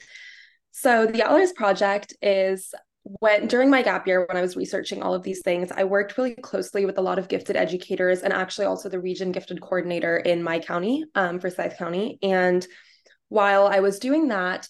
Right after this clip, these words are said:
I had the opportunity of just meeting a lot of gifted families. So parents of gifted children and the kids themselves. And, um, I was able to just talk to a,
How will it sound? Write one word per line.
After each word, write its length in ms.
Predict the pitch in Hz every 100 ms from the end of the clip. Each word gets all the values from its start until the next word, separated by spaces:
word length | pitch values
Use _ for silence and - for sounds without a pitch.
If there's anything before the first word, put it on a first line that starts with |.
| -
I 460 | 202 196 196 196 -
had 240 | 214 214
the 100 | 254
opportunity 520 | 254 247 208 196 196
of 100 | 196
just 220 | 180 190
meeting 320 | 190 185 190 190
a 80 |
lot 180 | 185 175
of 120 | 185
gifted 280 | - - 185
families. 560 | 185 - - 123 - -
So 260 | - 185
parents 360 | 185 226 214 214
of 100 | 208
gifted 280 | 208 208 196
children 280 | 202 190 185
and 120 | 180
the 20 |
kids 280 | 175 180 -
themselves. 580 | 190 185 170 180 180 -
And, 440 | 190 185 185 185 185 - - - _ _ _ _
um, 560 | 208 196 190 185 196 190 -
I 60 | 220
was 160 | 233
able 180 | 233 262
to 100 | 285
just 180 | 302 294
talk 280 | - 208 208
to 180 | 226
a, 120 | 214